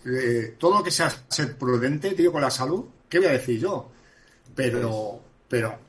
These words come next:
Speaker 2: ahí
Speaker 1: pero,
Speaker 2: lo
Speaker 1: claro.
Speaker 2: que, ahí lo que habría que saber es si de alguna manera el Madrid ha pedido un chequeo por parte de sus médicos,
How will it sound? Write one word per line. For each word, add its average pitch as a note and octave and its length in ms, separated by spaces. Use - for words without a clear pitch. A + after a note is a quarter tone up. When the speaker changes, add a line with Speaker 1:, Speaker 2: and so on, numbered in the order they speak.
Speaker 2:
ahí A2+ 160
Speaker 1:
pero, A#2+ 160
Speaker 2:
lo - 80
Speaker 1:
claro. B2+ 420
Speaker 2:
que, - 60
ahí G2+ 120
lo A#2 120
que B2+ 60
habría C3 240
que C3+ 100
saber C3+ 520
es A#2+ 320
si - 220
de G#2+ 80
alguna A2 340
manera A#2 540
el G#2+ 120
Madrid A2+ 640
ha A#2 140
pedido A#2 480
un A#2 240
chequeo A#2 340
por G#2+ 160
parte A#2 240
de A2+ 120
sus A2 200
médicos, B2+ 720